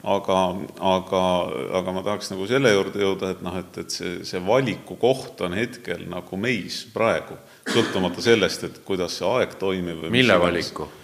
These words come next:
Speaker 1: Eh, no, et mis meist saab.
Speaker 2: Kliima soojenemisest räägid?
Speaker 1: No, jah,
Speaker 2: Eelmises
Speaker 1: noh.
Speaker 2: saates Martin Kajas
Speaker 1: Planeedist
Speaker 2: vaatas mind nagu
Speaker 1: laiem.
Speaker 2: hullu, kui ma küsisin, et kas on võimalik, et inimene ei suuda seda kliimat nagu lõplikult, eh, nässu keerata.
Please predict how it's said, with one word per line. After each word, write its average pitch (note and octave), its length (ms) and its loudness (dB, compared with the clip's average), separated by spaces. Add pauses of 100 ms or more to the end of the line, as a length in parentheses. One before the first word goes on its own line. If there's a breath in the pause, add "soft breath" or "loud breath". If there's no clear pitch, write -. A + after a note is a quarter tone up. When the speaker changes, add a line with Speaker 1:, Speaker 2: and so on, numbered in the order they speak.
(400 loud breath)
Speaker 1:
Eh, - 380 -12
no, F2 240 -2
et - 220 -12
mis F2 160 -6 (120)
meist F2 260 -6
saab. A2+ 320 2
Speaker 2:
Kliima B2 340 2
soojenemisest E2 580 -2
räägid? C#2+ 280 -12
Speaker 1:
No, F2+ 420 -2 (360)
jah, A2 280 -2
Speaker 2:
Eelmises D3 420 6
Speaker 1:
noh. - 60 -4
Speaker 2:
saates D#3 260 6
Martin C3 360 6
Kajas C3+ 220 10
Speaker 1:
Planeedist B2 300 10
Speaker 2:
vaatas D#3 40 6
mind C#3+ 140 6
nagu C3 100 10
Speaker 1:
laiem. A#2+ 200 10
Speaker 2:
hullu, D3+ 420 12 (320 loud breath)
kui C#3+ 220 2
ma C#3 200 6
küsisin, B2 400 2
et - 80 -2
kas A#2+ 180 0
on D#3+ 180 4
võimalik, A2 560 6
et G2+ 160 -4
inimene F#2+ 400 -2
ei A2+ 280 2
suuda F#2+ 400 0
seda E2 160 -6
kliimat F2 440 -4
nagu E2 240 -4
lõplikult, E2 800 -4
eh, D#2 160 -2
nässu F2 320 -4
keerata. D2+ 440 -4